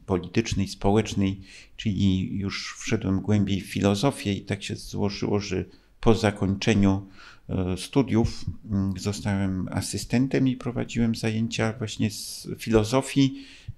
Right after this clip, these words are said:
na innych wydziałach. Wtedy, e, taki był, e, nakaz, obowiązek każdego studenta, że każdy student uniwersytetu, bez względu na kierunek, musiał odbyć taki kurs. No i ja właśnie,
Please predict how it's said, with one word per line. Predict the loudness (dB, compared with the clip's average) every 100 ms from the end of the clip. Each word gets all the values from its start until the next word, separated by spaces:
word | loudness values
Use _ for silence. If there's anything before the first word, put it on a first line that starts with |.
| -12 -12 -4
na | 2 6 6
innych | 8 8 8 8
wydziałach. | 2 2 0 0 -8 -14 _ _
Wtedy, | 0 2 -2 -6 -20 -20 -20 -10
e, | -10
taki | -6 -6 -6 -8
był, | -6 -4 -4
e, | -6 -8 -6 -4 -4 -8 -12 -14 -14 -16 -16 -10 0
nakaz, | 0 2 -4 -4 -10 -12 -2
obowiązek | 2 4 6 4 2 -4
każdego | -4 -2 -2 -2
studenta, | -2 0 2 2 0
że | 0 -2 -2
każdy | -4 -6 -4 -6 -8 -18
student | -16 -6 -2 0 -2
uniwersytetu, | -4 -4 -4 -4 -6 -6 -4
bez | -6 -6
względu | -6 -4 -4
na | -6
kierunek, | -6 -2 -2 -2
musiał | -6 -6 -10 -4
odbyć | -2 -2 -6
taki | -12 -14 -12
kurs. | -6 -6 -6 -6
No | -4
i |
ja | -4
właśnie, | -4 -6 -8